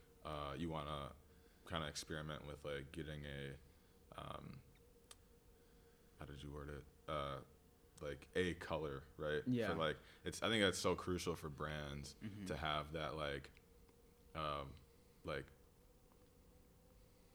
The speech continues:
Speaker 1: to be recognized, you know, by,
Speaker 2: Mm-hmm.
Speaker 1: like, one color like that, or, like, stick, like, repetition,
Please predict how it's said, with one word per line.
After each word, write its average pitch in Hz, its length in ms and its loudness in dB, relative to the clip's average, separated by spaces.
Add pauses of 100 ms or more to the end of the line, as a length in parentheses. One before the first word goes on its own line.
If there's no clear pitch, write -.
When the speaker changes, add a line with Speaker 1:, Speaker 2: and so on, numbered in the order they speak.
(300)
Speaker 1:
to - 80 -4
be 92 80 6
recognized, 76 800 0 (100)
you 87 120 0
know, 71 120 -4 (340)
by, 123 60 -2
Speaker 2:
Mm-hmm. 110 100 2
Speaker 1:
like, 80 180 4
one 78 120 0
color 78 200 -2
like 73 140 -2
that, 82 100 0
or, 82 80 0
like, 78 140 2
stick, - 260 0
like, 90 140 2
repetition, 85 680 2